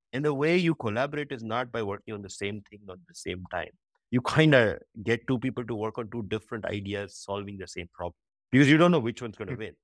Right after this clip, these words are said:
Speaker 1: So it's naturally a different way of working on a problem. And then once you get something in production, it may not work. Even if it works, it may not last. And if it doesn't last, then you have to redo it.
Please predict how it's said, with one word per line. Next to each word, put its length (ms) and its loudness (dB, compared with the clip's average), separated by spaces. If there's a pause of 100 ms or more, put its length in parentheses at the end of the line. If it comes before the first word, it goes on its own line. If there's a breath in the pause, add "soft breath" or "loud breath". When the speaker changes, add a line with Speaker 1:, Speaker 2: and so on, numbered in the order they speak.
(320)
Speaker 1:
So 100 -2
it's 200 -6
naturally 600 -10
a 80 -4
different 500 -10
way 120 -6
of 140 -6
working 500 -10 (180)
on 140 -6
a 80 -6
problem. 400 -8 (240)
And 120 4
then 140 6
once 220 4
you 80 0
get 160 -2
something 260 -6
in 100 -6
production, 460 -8
it 140 -4
may 100 -4
not 240 -4
work. 340 -8 (260)
Even 280 2
if 80 -4
it 140 -6
works, 280 -2
it 100 -6
may 100 -2
not 200 -4
last. 540 -6 (220)
And 100 0
if 80 -2
it 80 0
doesn't 320 4
last, 300 -2
then 100 -6
you 80 -4
have 140 -8
to 120 -6
redo 200 -8
it. 100 -16